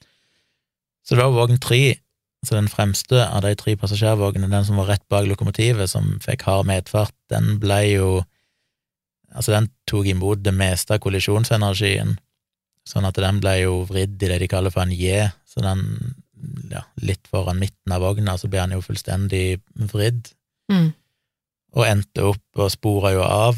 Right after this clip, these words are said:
Speaker 1: og ble
Speaker 2: Mm.
Speaker 1: liggende omtrent førtifem graders vinkel vekk ifra togskinnene, ned i ei grøft,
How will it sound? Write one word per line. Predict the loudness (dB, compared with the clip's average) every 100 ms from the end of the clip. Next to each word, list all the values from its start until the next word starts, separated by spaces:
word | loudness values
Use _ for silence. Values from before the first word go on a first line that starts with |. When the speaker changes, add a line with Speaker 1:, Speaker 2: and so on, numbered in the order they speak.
| -2 _ _ _ -2
Speaker 1:
og |
ble | 2 2
Speaker 2:
Mm. |
Speaker 1:
liggende | 2 0 0 0 0 0 -2 -6 _ _ _
omtrent | -6 -6
førtifem | -4 -6 -4 -4 -2 -2
graders | -2 -2 -2 -2
vinkel | 0 -2 -2 -2 -2 -6 _ _ _ _ _ _ -4
vekk | -4 -2 -6
ifra | -4 -4
togskinnene, | -2 -2 0 0 2 0 -2 -4 -6
ned | -2 0 0 -2
i | -2 -2
ei | -2
grøft, | -2 -2 -4